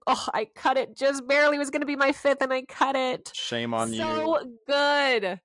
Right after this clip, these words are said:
Speaker 2: Yep, shame on
Speaker 1: Oh.
Speaker 2: you. That one is, uh,
Speaker 1: There's
Speaker 2: that one's an
Speaker 1: vomit on the
Speaker 2: all-time
Speaker 1: sweater
Speaker 2: yeah.
Speaker 1: already. Mom
Speaker 2: Mom
Speaker 1: spaghetti.
Speaker 2: spaghetti.
Speaker 1: She's nervous. <laughs>
Speaker 2: Mm-hmm.
Speaker 1: On the surface. Yes, that's so good.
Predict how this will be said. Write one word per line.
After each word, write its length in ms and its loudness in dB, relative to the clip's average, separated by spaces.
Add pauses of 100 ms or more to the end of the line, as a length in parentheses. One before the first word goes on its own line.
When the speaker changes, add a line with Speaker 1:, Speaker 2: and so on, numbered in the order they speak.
Speaker 2:
Yep, 340 -4
shame 340 -4
on 180 0
Speaker 1:
Oh. 100 0
Speaker 2:
you. 400 -4
That 160 -2
one 140 -4
is, 220 -6
uh, 380 -2
Speaker 1:
There's 60 -4
Speaker 2:
that 100 -4
one's 140 -10
an 60 -12
Speaker 1:
vomit 80 -14
on 80 -4
the 40 0
Speaker 2:
all-time 340 -2
Speaker 1:
sweater 220 -4
Speaker 2:
yeah. 80 -12
Speaker 1:
already. 500 -10 (160)
Mom 320 -2
Speaker 2:
Mom 200 -2
Speaker 1:
spaghetti. 320 -2
Speaker 2:
spaghetti. 240 0
Speaker 1:
She's 60 -8
nervous. 420 0
<laughs> 60 -12 (280)
Speaker 2:
Mm-hmm. 400 -2
Speaker 1:
On 220 2
the 180 -2
surface. 380 -2
Yes, 580 2 (340)
that's 320 -2
so 300 6
good. 500 2